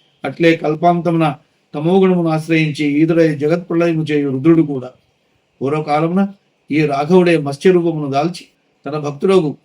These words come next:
వైవస్వతమను నావపై ఎక్కించి ప్రళయకాలమున రక్షించెను. పూర్వము సముద్రమథన సమయమున మందరాచలము సుత్రలోకమునకు కుంగిపోవచుండెను. అప్పుడు ఈ రఘుత్తముడే కూర్మరూపమును ధరించి దానిని ఉద్ధరించి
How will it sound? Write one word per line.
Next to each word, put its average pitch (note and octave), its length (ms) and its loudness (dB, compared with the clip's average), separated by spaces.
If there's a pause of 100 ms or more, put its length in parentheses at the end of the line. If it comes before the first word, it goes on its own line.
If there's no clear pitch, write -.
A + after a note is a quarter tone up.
(340)
వైవస్వతమను F3+ 920 0 (540)
నావపై E3+ 480 0
ఎక్కించి D#3 540 -2
ప్రళయకాలమున D#3+ 720 -2
రక్షించెను. C3 480 -6 (560)
పూర్వము E3+ 400 0 (360)
సముద్రమథన G3 680 0
సమయమున F3+ 400 0
మందరాచలము E3 720 -2
సుత్రలోకమునకు E3 720 -2
కుంగిపోవచుండెను. D3 800 -2 (640)
అప్పుడు D#3 220 -4
ఈ D3+ 180 2
రఘుత్తముడే E3 680 0
కూర్మరూపమును D#3+ 680 -2
ధరించి E3 400 0 (540)
దానిని D#3+ 320 0
ఉద్ధరించి F3+ 560 2